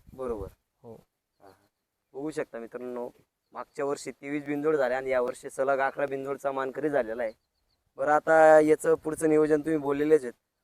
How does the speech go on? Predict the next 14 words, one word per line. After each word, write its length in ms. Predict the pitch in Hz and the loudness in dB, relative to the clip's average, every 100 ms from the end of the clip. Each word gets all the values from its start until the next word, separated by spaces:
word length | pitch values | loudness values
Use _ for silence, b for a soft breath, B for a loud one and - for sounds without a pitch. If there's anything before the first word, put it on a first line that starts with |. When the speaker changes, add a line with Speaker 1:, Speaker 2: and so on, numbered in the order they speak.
| - | -16
Speaker 1:
आता 160 | 131 156 | -6 -4
बिनजोड 420 | 151 170 185 190 | -2 0 2 2
कितीपर्यंत 480 | 202 190 196 185 180 | -2 -6 0 0 2
तुम्ही 340 | 185 175 185 160 | 0 0 -8 -2
खेळता? 280 | 139 - 107 _ _ _ _ _ _ _ | -4 -4 -12 _ _ _ _ _ _ _
Speaker 2:
बिनजोड 360 | 147 165 175 185 | -12 -10 -2 2
आपण, 300 | 180 185 190 | 2 2 -2
अ, 500 | 185 185 180 180 180 | 0 2 2 2 2
जास्तीत 280 | 175 160 185 170 | 0 -4 -6 -6
जास्त 220 | 165 - | -6 -6
अकरा 380 | 160 156 175 160 | -6 -4 0 0
हजार, 280 | 139 139 - _ _ | 0 -4 -8 _ _
Speaker 1:
हा, 160 | 117 - | -18 -16
हा. 120 | 104 | -16